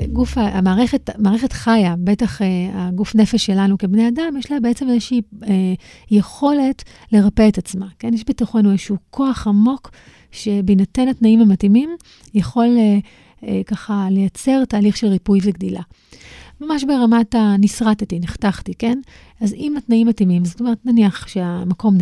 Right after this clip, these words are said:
נשמר נקי ואני נחה מספיק וככה, אה, מפסיקה ל-, להיפצע,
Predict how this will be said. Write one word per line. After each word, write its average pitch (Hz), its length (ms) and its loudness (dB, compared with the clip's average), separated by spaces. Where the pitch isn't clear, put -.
נשמר 202 380 2
נקי 214 500 2
ואני 175 240 -2
נחה 196 280 -2
מספיק 196 540 -4
וככה, 180 480 -8
אה, 196 40 -4
מפסיקה 208 760 0
ל-, 202 40 4
להיפצע, 185 560 -2